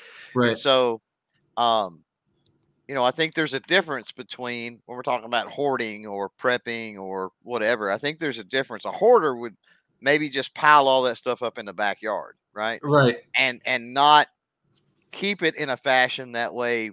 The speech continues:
Speaker 1: when they need it, it's usable, right?
Speaker 2: Right.
Speaker 1: Um, and it, it's kinda the same way, I think, with the, uh, with the food. It kinda works the same way. I mean, if you're not storing that stuff properly, if you're not paying attention to it,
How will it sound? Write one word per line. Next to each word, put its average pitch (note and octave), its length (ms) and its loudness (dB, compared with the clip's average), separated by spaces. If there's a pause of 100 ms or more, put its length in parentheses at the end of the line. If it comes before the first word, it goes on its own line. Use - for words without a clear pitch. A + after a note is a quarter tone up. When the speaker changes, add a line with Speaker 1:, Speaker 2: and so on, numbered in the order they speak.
(140)
Speaker 1:
when F#3+ 460 -6
they C#3 140 0
need G2+ 280 -12
it, G#2 160 -12
it's A#2 200 -12
usable, D3+ 460 -10 (160)
right? A#2+ 280 -2 (460)
Speaker 2:
Right. A#2+ 280 0 (180)
Speaker 1:
Um, G#2 400 -4 (280)
and C3 240 -4
it, - 60 -8
it's C3+ 140 -8
kinda D#3 260 0
the A#2+ 80 -4
same B2 240 -6
way, A2 200 -6
I G#2 60 -2
think, A2 320 -12
with G#2+ 240 -12
the, G2 300 -12
uh, F2 260 -8 (920)
with A#2 120 -14
the A#2 80 -14
food. B2+ 320 -6
It E2 80 -16
kinda C3 240 -4
works A#2+ 200 -6
the G#2 80 -16
same G2 300 -10
way. A2+ 300 0
I F#2+ 40 -4
mean, G2+ 200 -10
if G2+ 140 -14
you're C#3 80 -6
not C#3 180 -2
storing C3+ 280 -8
that A2 120 -8
stuff - 260 -4
properly, A2+ 400 -2
if G#2+ 100 -14
you're B2+ 100 -8
not C#3 160 -6
paying C3 240 -8
attention B2 500 -10
to G2+ 160 -10
it, F#2+ 160 -12